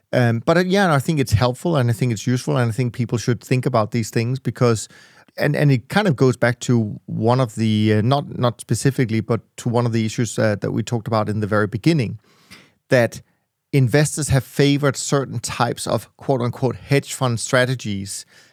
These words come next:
Many of them, they look very stable as your, like, your market neutral strategy, right? Relatively low return, a-, add a, add a bit of extra leverage and, and it looks really, really good.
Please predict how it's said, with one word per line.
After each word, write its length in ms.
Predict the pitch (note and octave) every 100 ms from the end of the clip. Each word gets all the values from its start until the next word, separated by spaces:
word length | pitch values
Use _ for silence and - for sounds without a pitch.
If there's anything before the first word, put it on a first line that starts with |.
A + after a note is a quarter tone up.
| _
Many 420 | B2+ C#3 F3+ A#3 D#3
of 140 | G2+
them, 340 | A2 G#2+ A2+ - _ _
they 340 | A2 A2 C#3 C#3
look 280 | B2+ C#3 -
very 340 | A#2+ B2+ B2+
stable 480 | A#2 - C3 B2 A#2
as 140 | G2
your, 200 | A2 A#2+
like, 300 | A#2 A2 G2
your 120 | A#2+ B2
market 440 | A2+ A2 - A2+
neutral 340 | A#2+ A2 A#2
strategy, 580 | G#2 - A2 G#2 G#2 G#2
right? 300 | G2+ G#2+ G#2+ - -
Relatively 520 | - A#2+ C3 A#2+ A#2 A#2+
low 200 | A2+ G#2+
return, 560 | A#2 - G#2+ G#2+ A2 - - _ - - - - _ - -
a-, 280 | A2+ -
add 180 | A#2+ B2+
a, 120 | B2+ -
add 180 | A#2+ B2+
a 60 | A#2+
bit 120 | B2
of 220 | G#2 G#2+ -
extra 280 | B2 - A#2+
leverage 560 | A#2+ A2+ G#2 G#2+ - -
and, 240 | B2 A2 -
and 140 | A2+
it 120 | A2+
looks 240 | A2+ G#2+ -
really, 280 | B2 D3 B2+
really 240 | A2 G2+
good. 260 | - G2+